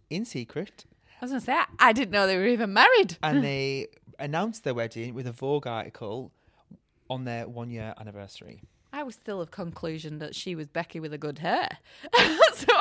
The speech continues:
Speaker 1: Well, who knows? But yeah, she's, um, she's married. And yeah, I will get some images up and we will review. She proposed to him and he said yes. The article says that the filmmaker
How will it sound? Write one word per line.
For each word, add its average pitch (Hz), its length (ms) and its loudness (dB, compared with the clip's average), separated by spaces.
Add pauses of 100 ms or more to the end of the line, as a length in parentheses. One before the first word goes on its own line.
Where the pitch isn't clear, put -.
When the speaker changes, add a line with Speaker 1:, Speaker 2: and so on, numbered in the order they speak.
(180)
Speaker 1:
Well, 165 320 4
who 190 160 0
knows? 226 460 2
But 165 240 -4
yeah, 165 280 2
she's, 156 360 -6
um, 139 420 -2
she's - 180 -8
married. 143 360 -2 (520)
And 143 160 -10
yeah, 226 120 -12 (360)
I 139 140 -10
will 139 280 -12
get 139 200 -20
some 160 220 -18
images 247 320 -14
up 127 100 -14 (240)
and 143 100 -16
we 160 100 -12
will 190 120 -10
review. 226 460 -8 (340)
She 226 400 -2
proposed 135 800 -8 (120)
to 127 220 -8
him 120 280 -6 (680)
and 135 100 -10
he 131 80 -10
said 127 260 -6
yes. 120 400 -10 (100)
The 143 160 -6
article 143 380 -2
says 139 220 -8
that - 80 -20
the - 80 -16
filmmaker 143 1000 -8